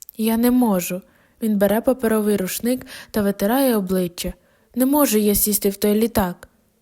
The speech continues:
Я чекаю. Я маю летіти на зустріч із новим босом, але не можу. Я не наважився йому сказати, що боюся літати.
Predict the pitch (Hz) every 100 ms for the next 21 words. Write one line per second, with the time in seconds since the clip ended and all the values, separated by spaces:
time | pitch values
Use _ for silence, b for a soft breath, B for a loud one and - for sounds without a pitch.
0 | _ _ _ - 202 202 214 208 175 175
1 | 185 _ _ _ - - 302 311 294 240
2 | 208 202 262 262 226 196 185 233 247 226
3 | - - 202 220 226 240 202 175 170 185
4 | 180 B B - 220 226 247 247 202 170
5 | 165 185 B B B 262 262 285 269 247
6 | 285 262 233 - 226 214 220 - - 190
7 | 220 247 254 - B B - 233 220 233
8 | 226 240 247 254 196 175 -